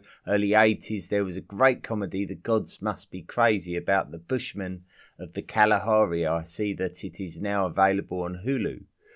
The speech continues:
I don't remember it being disrespectful, but apologise if parts of it were, perhaps. I just remember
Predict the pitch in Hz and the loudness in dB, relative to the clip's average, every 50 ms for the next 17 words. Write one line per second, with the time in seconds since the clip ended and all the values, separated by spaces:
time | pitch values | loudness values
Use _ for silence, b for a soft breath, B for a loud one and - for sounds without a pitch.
0 | B B B B B - 98 117 113 - 143 151 170 165 139 - 123 120 113 107 | B B B B B -2 -2 0 4 6 6 6 6 4 2 -2 -2 0 0 0
1 | 101 92 92 92 - - 101 104 101 87 85 95 - - 95 - - - 104 85 | 0 0 -2 -4 -2 0 0 0 0 -2 -4 -6 -8 -8 -12 -10 -4 -2 -2 -2
2 | - - - 98 82 87 87 - - - - - 123 117 110 92 80 98 95 95 | -4 -6 -8 -8 -6 -6 -6 -6 -8 -12 -8 -4 -2 0 0 0 0 0 0 0
3 | 82 87 82 - - - 95 90 - - - - 85 90 - - 82 95 104 107 | -2 -4 -10 -6 -2 0 0 0 0 -4 -8 -8 -8 -8 -6 -4 -2 0 2 2
4 | 101 101 - 92 90 95 107 98 - - - - - 80 82 85 85 98 92 - | 0 -2 -6 -6 -4 -2 -2 -2 -4 -6 -10 -8 -6 -6 -6 -6 -6 -8 -8 -6
5 | - 101 95 98 98 95 92 85 92 90 87 | -4 -4 -2 -2 -2 -2 0 0 0 0 0